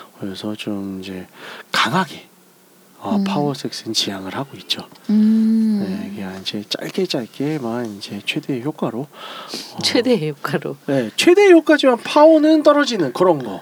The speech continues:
Speaker 3: 네, 네.
Speaker 1: 네, 뭐, 그렇게 이제 하고 있습니다. 그래서
Speaker 3: 음.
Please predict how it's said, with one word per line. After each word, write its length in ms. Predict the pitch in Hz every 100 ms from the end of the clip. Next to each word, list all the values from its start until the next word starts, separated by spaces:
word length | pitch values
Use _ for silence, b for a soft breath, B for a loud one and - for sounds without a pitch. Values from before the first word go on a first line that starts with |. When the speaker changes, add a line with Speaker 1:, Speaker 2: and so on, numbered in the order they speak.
| -
Speaker 3:
네, 180 | 165 147
네. 100 | -
Speaker 1:
네, 320 | 117 95 92 95
뭐, 180 | 98 -
그렇게 380 | 127 120 - 90
이제 340 | 92 92 95 - B B B B
하고 280 | - 165 208
있습니다. 520 | 123 - 160 135 113
그래서 260 | 107 120
Speaker 3:
음. 60 | 131